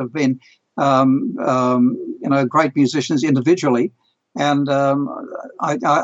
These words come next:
I have a standard that, um, and I always had that, uh, always had that standard. We decided to,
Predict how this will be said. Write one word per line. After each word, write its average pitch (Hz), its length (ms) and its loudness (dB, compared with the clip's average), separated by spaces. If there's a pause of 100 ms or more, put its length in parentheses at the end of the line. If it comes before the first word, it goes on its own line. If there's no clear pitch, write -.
(100)
I 151 40 0
have 139 160 0
a 135 60 -4
standard 151 400 -2
that, 131 260 -2
um, 131 300 2 (560)
and 151 120 -10
I 160 40 2
always 160 280 2
had 147 200 -2
that, 143 160 -2 (100)
uh, 143 80 2
always 156 320 -2
had 147 160 -2
that 139 140 -2
standard. 147 440 0
We 156 140 2
decided 151 520 0
to, 143 280 -4